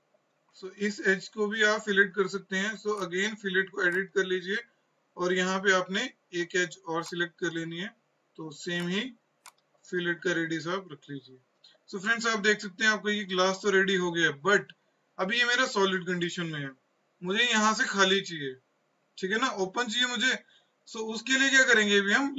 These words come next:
Loft cut use करेंगे। Okay, so loft cut किस तरह से यूज़ करेंगे Friends, यहाँ पे हम shell भी यूज़ कर सकते हैं, but shell क्या करेगा, इस जो ये मेरा handle है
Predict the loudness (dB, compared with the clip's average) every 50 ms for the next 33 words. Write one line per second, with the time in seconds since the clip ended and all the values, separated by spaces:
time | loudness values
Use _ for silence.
0 | -4 -2 0 2 2 0 0 -4 -10 -8 -2 0 0 0 0 -2 -4 -4 -6 -6
1 | -6 -6 -6 -6 -6 -8 -12 -18 _ _ _ _ _ _ _ _ _ -8 -6 -2
2 | 2 2 2 2 0 -6 _ _ _ _ _ -4 -2 0 2 2 2 0 0 -2
3 | -2 -2 -2 -2 -2 -4 -6 -6 -4 -4 -4 -2 -2 -2 -2 -4 -4 -2 0 2
4 | 2 4 4 2 0 0 -2 -2 0 0 0 0 -2 -8 -14 _ _ _ _ _
5 | _ _ _ _ _ -2 2 2 4 4 4 4 2 2 2 4 4 4 2 0
6 | -4 -8 -12 _ _ _ _ _ -12 -8 -2 2 4 4 4 2 2 0 2 2
7 | 0 0 -2 -4 -6 -2 -2 -2 0 0 -2 -6 -4 -2 0 2 2 2 2 2
8 | 0 0 0 2 2 2 2 2 2 2 4 4 4 4 4 4 2 2 2 0
9 | -2 -4 -8 _ _ _ _ _ -6 -4 -4 -4 -4 -4 2 4 4 4 6 4
10 | 4 4 4 4 6 4